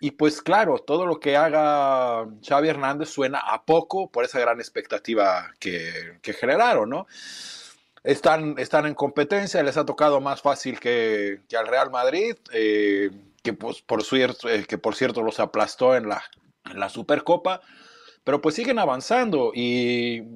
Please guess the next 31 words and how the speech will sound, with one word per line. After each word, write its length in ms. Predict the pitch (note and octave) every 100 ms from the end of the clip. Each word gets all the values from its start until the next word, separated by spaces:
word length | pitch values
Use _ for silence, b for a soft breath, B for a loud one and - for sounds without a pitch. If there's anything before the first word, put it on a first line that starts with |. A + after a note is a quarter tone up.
| G#2+
yo 640 | G#2+ D3+ E3+ E3 A#2+ F#2 F2 D#2 _ _ _ _ _ -
sigo 280 | - D#3 D3
pensando 480 | B2+ A#2 C3 D3 C#3
que 320 | A2+ G2+ G2
lo 160 | G2 G2+
que 100 | A2
tiene 220 | D3+ D3
que 80 | C3
hacer 180 | - C#3+
el 120 | C3+
Barcelona 680 | A#2 - A#2+ C3+ D3+ D3 C3
es 140 | B2+
tratar 380 | A#2+ G#2+ C#3+ D#3
de 80 | E3
empezar 440 | C3+ - - D3+
a 40 |
apagar 520 | D#3 A#2+ A2+ C3+ C#3 - b b b b b
todos 200 | - C#3+
estos 300 | D#3+ D3+ C3+
rumores 460 | A#2+ B2 D3 C#3+ C3
de 100 | A#2
que 140 | -
ya 100 | A#2+
viene 240 | C3 C#3+ B2+
Rafa 300 | C3+ C3 A#2
Márquez, 400 | C#3 D3 - A2
que 100 | A2+
ya 140 | B2+
viene 180 | B2+ B2+
Rafa 300 | A#2+ A#2 A2
Márquez, 580 | B2+ D#3+ - C3+ C#3